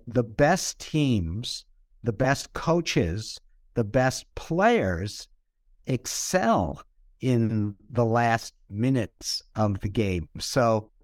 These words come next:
uh, you know, it's just a great example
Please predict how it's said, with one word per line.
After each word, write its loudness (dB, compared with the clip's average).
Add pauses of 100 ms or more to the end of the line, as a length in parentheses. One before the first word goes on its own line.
(600)
uh, -12
you 2
know, 2
it's -4
just -4
a 0
great 2
example -2